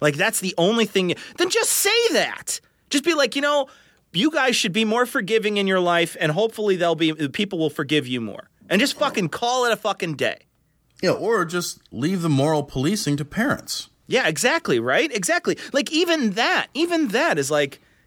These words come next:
Speaker 1: i-, is, I think, in, in, it's sort of, it's sort of overstepping a bound. You know, you're saying, you know, that somehow school is supposed to teach my kid to be moral. I don't think so.
Speaker 2: No,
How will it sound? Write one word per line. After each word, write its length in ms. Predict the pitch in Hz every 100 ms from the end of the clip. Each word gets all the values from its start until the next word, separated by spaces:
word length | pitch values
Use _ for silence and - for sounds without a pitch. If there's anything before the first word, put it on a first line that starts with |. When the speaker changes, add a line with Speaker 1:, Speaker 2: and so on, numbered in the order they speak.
| -
Speaker 1:
i-, 180 | 170 170
is, 300 | 170 165 139 -
I 140 | 196
think, 320 | 277 240 208 -
in, 200 | 180 160 -
in, 340 | 170 147 123 - _ _ _ _
it's 160 | 175 -
sort 200 | 311 285
of, 100 | 165
it's 100 | 180
sort 140 | 320 277
of 100 | 170 214
overstepping 760 | 311 277 208 - 196 196 160
a 60 | 113
bound. 540 | 104 113 101 - - _
You 160 | 135 131
know, 80 | 135
you're 120 | 170
saying, 420 | 180 226 208 190 - - - _
you 140 | 170
know, 100 | 165
that 160 | 147 147
somehow 360 | 269 285 226
school 420 | 190 - - 208 180
is 80 |
supposed 280 | - 175 156
to 60 | 135
teach 280 | - 170 -
my 160 | 139
kid 180 | 123 156
to 80 | 131
be 140 | 123
moral. 400 | 113 127 135 110 -
I 140 | 247
don't 260 | 370 302 -
think 220 | 147 151
so. 180 | - -
Speaker 2:
No, 260 | 92 82